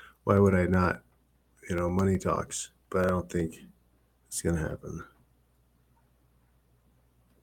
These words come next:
Oh, you think? You think? Icon says, "Bilal is tough, but kind of clumsy with his striking." I think Luke takes the win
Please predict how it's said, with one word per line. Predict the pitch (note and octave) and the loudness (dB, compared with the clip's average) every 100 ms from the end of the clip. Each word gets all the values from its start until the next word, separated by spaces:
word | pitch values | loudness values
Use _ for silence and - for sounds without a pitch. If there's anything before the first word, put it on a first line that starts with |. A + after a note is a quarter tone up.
| _ _ _ _ _ - - - | _ _ _ _ _ -20 -20 -4
Oh, | F#2 G2 G2 | 2 4 4
you | F#2+ | 2
think? | - C3 C3 C3 - - | 4 8 10 8 2 -4
You | F#2+ | 0
think? | - D3 D3+ - - - - - - - F#2+ | 10 12 12 8 -4 -18 -6 -4 -4 0 6
Icon | G#2 - B2 A#2+ | 8 12 12 12
says, | A#2+ A#2+ | 12 12
"Bilal | A2 B2+ C#3+ C#3+ | 12 12 12 12
is | C3+ | 12
tough, | C#3+ C3 | 12 12
but | C3 | 10
kind | B2+ C3+ | 10 10
of | B2 | 10
clumsy | B2 - A#2 C3 C3 A2+ C3+ C3+ | 6 4 8 8 8 6 8 10
with | A#2 A#2+ | 8 8
his | B2 A#2+ | 6 4
striking." | - - G2 A2+ A#2 F2 D#2+ - _ _ _ _ - | 0 2 4 4 2 -4 -4 -10 _ _ _ _ -14
I | G#2 | -4
think | - A2 | 0 2
Luke | G#2 A2+ A2+ | 2 0 2
takes | A#2 A2 - - - - | 2 2 0 -6 -8 -8
the | F#2 | -4
win | F2 F2+ F2+ F2 | -4 -4 -6 -6